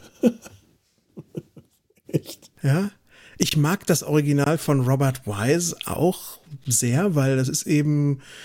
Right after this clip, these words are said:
Speaker 1: Hab ich nie
Speaker 2: äh,
Speaker 1: gesehen.
Speaker 2: Robert Wise, das Chamäleon unter
Speaker 1: Ja.
Speaker 2: den Regisseuren, der kann irgendwie jedes Genre.
Speaker 1: Mhm.
Speaker 2: Aber dieser Sp-, dieser Spielberg, die Spielberg-Version davon, bleibt eng am Original, doch irgendwie,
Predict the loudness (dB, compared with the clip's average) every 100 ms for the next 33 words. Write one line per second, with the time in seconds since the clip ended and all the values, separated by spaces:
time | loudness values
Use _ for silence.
0 | -20 -20 -8 -2 2 2 4 2 2 4
1 | 4 4 2 0 0 0 -4 0 0 2
2 | 2 2 0 0 2 4 4 2 2 2
3 | 0 0 2 2 2 0 0 0 2 2
4 | 2 2 2 2 0 -2 0 2 2 2
5 | 0 0 -2 -4 -8 -12 -4 0 2 2
6 | 2 0 0 -4 -6 -12 -14 _ -8 -2
7 | 0 0 -2 -4 -4 -2 -2 0 0 2
8 | 0 -4 -16 _ _ -6 -2 0 2 2
9 | 2 2 2 0 0 0 -2 -4 -18 -20
10 | -20 -20 -20 _ _ -4 0 2 2 -2
11 | -6 -20 _ -2 0 2 0 0 2 0
12 | 2 0 0 -2 0 0 0 0 0 -2
13 | -2 0 2 0 0 0 0